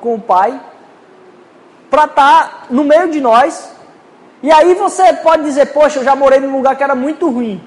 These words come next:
Ou hoje eu tô num lugar que é muito ruim. Porque não, não, assim, não tá nos padrões daquilo que eu esperava pra minha vidinha."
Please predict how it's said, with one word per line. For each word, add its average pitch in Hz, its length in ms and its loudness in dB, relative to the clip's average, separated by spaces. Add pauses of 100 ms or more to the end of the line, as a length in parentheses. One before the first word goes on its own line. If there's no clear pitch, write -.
(300)
Ou 269 100 4 (140)
hoje 349 140 4
eu 359 80 2
tô 330 160 0
num 311 100 -6
lugar 285 300 0
que 285 60 -6
é 285 40 0
muito 302 340 -4
ruim. 247 360 -4 (1120)
Porque 269 480 4
não, 294 540 -2 (840)
não, 233 160 -6
assim, 240 200 -8
não 269 200 -4
tá 285 200 2
nos 294 180 -8
padrões 254 500 -2
daquilo 254 340 -6
que - 80 -12
eu 254 60 -4
esperava 226 560 -4
pra 226 160 -4
minha 226 180 -10
vidinha." 190 480 -10